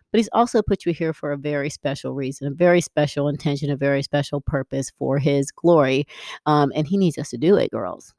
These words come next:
He needs us to do it. Um, and stop making all the excuses in the world when we really could do it. We just, you know, don't wanna put down Netflix on the weekday. Okay, enough. I'm getting off that. <laughs> Anyway, you guys, just let me know if you have any questions, and definitely share, like, and comment. I wanna hear,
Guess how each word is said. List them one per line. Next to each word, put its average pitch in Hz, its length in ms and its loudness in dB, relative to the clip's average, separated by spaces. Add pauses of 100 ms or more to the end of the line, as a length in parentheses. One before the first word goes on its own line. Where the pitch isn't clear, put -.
He 175 120 4
needs 160 260 4
us - 120 -4
to 175 100 -8
do 175 200 2
it. 120 140 0 (460)
Um, 147 220 2
and 156 80 0
stop 156 240 -2
making 156 260 0
all 139 140 -2
the 143 80 -2
excuses 147 480 -6
in 139 80 -6
the 135 80 -6
world 143 340 -2
when 135 380 -6 (160)
we 151 180 -2
really 151 260 2
could 226 220 2
do 156 160 2
it. - 80 -2
We 147 100 -4
just, 143 320 -8
you 156 140 -2
know, 131 160 -6
don't 156 140 4
wanna 143 100 0
put 143 160 -2
down 131 140 -2
Netflix 123 400 -2
on 120 40 -4
the 127 60 -2
weekday. 107 300 -8 (320)
Okay, 127 40 -18 (260)
enough. 190 440 4
I'm 175 100 2
getting 165 200 4
off 170 160 4
that. 147 240 4 (240)
<laughs> 247 80 4 (640)
Anyway, 208 360 6
you 180 60 8
guys, 165 300 4 (120)
just 240 260 2
let 220 100 2
me 196 80 0
know 180 100 0
if 180 100 -2
you 180 80 -2
have 165 180 -2
any 160 140 -6
questions, 151 400 -6
and 160 80 -8
definitely 208 360 -2
share, 196 380 0
like, 175 320 2
and 302 180 0
comment. 156 420 -2
I 160 80 -2
wanna 196 240 2
hear, 165 500 0